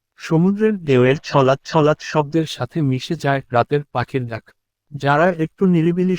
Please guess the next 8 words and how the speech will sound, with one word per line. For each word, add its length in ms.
সন্ধান 340
করেন, 420
তাদের 360
জন্য 260
রাতের 440
সেন্ট 280
মার্টিন 320
যেন 220